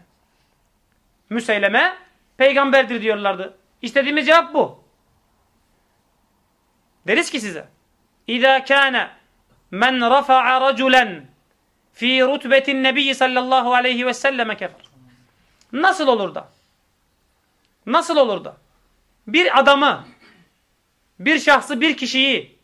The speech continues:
Nebi sallallahu aleyhi ve sellemin, yani bir peygamberin rütbesine çıkartan kimse kafir olur da. Onlar neden kafir oldular dediniz? Çünkü Müseylime'yi peygamber saydılar. Yani Müseyleme'yi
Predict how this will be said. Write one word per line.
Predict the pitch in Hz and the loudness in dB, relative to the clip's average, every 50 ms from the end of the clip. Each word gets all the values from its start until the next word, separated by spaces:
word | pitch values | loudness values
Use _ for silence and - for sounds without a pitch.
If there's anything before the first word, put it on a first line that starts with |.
| _ _ _ _ _ _ _ _ _ _ - | _ _ _ _ _ _ _ _ _ _ -6
Nebi | 202 240 269 247 311 330 311 | -4 -2 -2 0 0 0 0
sallallahu | - 302 294 294 294 294 294 294 302 311 285 294 285 | 2 0 2 2 2 0 2 4 4 4 4 4 2
aleyhi | 285 294 294 285 277 285 | 2 2 0 0 0 0
ve | 285 277 | 0 0
sellemin, | 277 - 285 277 277 285 294 294 233 160 - - _ _ _ _ _ _ | 0 0 0 2 2 2 2 0 -2 -6 -10 -18 _ _ _ _ _ _
yani | 202 240 285 302 311 302 302 247 | 2 4 4 4 4 2 0 0
bir | 247 320 330 - - | 0 0 0 0 0
peygamberin | 277 294 294 294 294 294 294 285 285 302 311 330 302 285 | 0 2 2 4 2 2 2 2 2 2 2 2 2 0
rütbesine | 294 302 - - 302 294 294 294 320 320 | -2 -4 -2 0 -2 0 0 0 -2 -2
çıkartan | 320 302 - 302 302 294 294 330 330 320 | -2 0 2 4 4 4 4 4 2 2
kimse | 320 302 285 254 - 294 277 214 - - - _ _ _ _ _ _ _ _ _ _ _ _ _ _ _ _ _ _ _ _ _ _ _ _ _ _ _ _ - | 0 -4 -4 0 2 2 0 0 -2 -8 -16 _ _ _ _ _ _ _ _ _ _ _ _ _ _ _ _ _ _ _ _ _ _ _ _ _ _ _ _ 2
kafir | - 277 277 254 226 285 | 4 4 4 4 4 2
olur | 269 254 247 247 214 175 | 2 2 2 0 0 0
da. | 190 143 127 - _ _ _ _ _ _ _ _ _ _ _ _ _ _ _ _ _ _ _ _ _ _ _ _ _ - | -2 -2 -4 -8 _ _ _ _ _ _ _ _ _ _ _ _ _ _ _ _ _ _ _ _ _ _ _ _ _ -8
Onlar | 180 196 226 240 247 | -6 -2 -2 -2 0
neden | 262 277 330 330 | 2 2 2 4
kafir | 320 311 294 262 285 | 4 4 4 6 4
oldular | 277 262 247 247 262 247 | 4 4 4 2 0 2
dediniz? | 254 208 277 311 403 392 - - _ _ _ _ _ _ _ _ | 2 0 2 0 0 -2 -6 -12 _ _ _ _ _ _ _ _
Çünkü | - - 311 269 262 | -6 -4 -4 -2 -2
Müseylime'yi | 277 269 254 285 285 277 285 277 277 294 349 427 415 - - - - _ _ _ _ _ _ _ _ _ _ _ _ _ _ - | -4 -2 0 0 0 0 0 0 0 0 0 -2 -4 -6 -12 -20 -20 _ _ _ _ _ _ _ _ _ _ _ _ _ _ 0
peygamber | 254 277 277 269 269 254 247 247 | 2 2 2 2 0 0 0 0
saydılar. | 240 240 214 202 202 202 | 0 0 -2 -2 -2 0
Yani | 220 262 285 285 277 | 2 2 2 2 2
Müseyleme'yi | 262 262 - 285 294 294 302 294 311 320 359 | -2 0 0 2 2 2 2 2 2 2 0